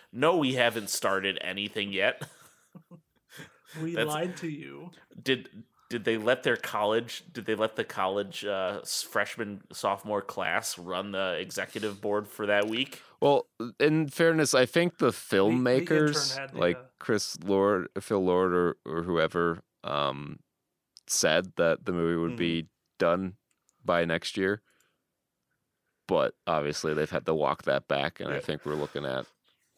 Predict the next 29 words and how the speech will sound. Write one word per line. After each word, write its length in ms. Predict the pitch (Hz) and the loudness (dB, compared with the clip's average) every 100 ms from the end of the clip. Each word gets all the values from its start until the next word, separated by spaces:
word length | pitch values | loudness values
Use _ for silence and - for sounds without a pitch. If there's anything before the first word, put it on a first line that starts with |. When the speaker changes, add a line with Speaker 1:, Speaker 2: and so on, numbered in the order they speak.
| _ - | _ 0
Speaker 3:
early 320 | 82 76 78 | 0 0 -4
twenty 260 | - 73 | -6 -6
twenty-five 720 | 71 73 65 - 69 80 90 - - | -6 -6 -6 -2 0 0 -2 -8 -6
at 140 | - | -6
the 120 | - | -6
earliest. 500 | - 87 90 95 - _ | -4 -4 -4 -4 -8 _
<clears throat> 60 | - - - _ _ _ _ _ _ _ _ _ _ _ _ _ _ _ _ _ _ 101 | -20 -20 -20 _ _ _ _ _ _ _ _ _ _ _ _ _ _ _ _ _ _ -6
Speaker 2:
Yeah. 140 | 175 156 143 131 - - - - - | -4 -6 -12 -16 -20 -20 -20 -14 -2
Speaker 3:
Or, 80 | 110 | 0
Speaker 1:
Yeah. 40 | 95 | 0
Speaker 3:
but 140 | 87 _ _ _ _ _ _ | -2 _ _ _ _ _ _
they'll 240 | 123 120 104 | 0 2 4
save 360 | - 131 120 101 | 6 6 6 4
it 100 | 90 | 2
for 80 | |
Speaker 1:
Which, 180 | 101 87 | 2 4
Speaker 3:
summer 240 | - 98 87 | 4 4 4
Speaker 1:
fine. 240 | 90 85 | 2 -2
Speaker 3:
twenty 240 | - 69 | -4 -6
twenty-five. 380 | - - 95 104 | -6 -2 -2 0
Speaker 1:
I, 180 | - - | -2 -2
again, 340 | 113 120 95 - - _ - _ _ _ _ _ _ _ _ _ _ _ | 0 0 -2 -12 -20 _ -20 _ _ _ _ _ _ _ _ _ _ _
take 240 | - 90 123 | -12 -8 -4
your, 220 | 113 104 - _ | -4 -6 -12 _
take 420 | - 82 90 92 98 | -14 -10 -8 -8 -10
your 100 | 101 | -8
time. 580 | - 87 76 69 64 - _ _ _ _ _ _ _ | -6 -6 -6 -10 -12 -20 _ _ _ _ _ _ _
Um, 380 | 87 71 76 80 - | -6 -6 -8 -10 -4
don't 400 | 95 101 104 | -2 -2 -6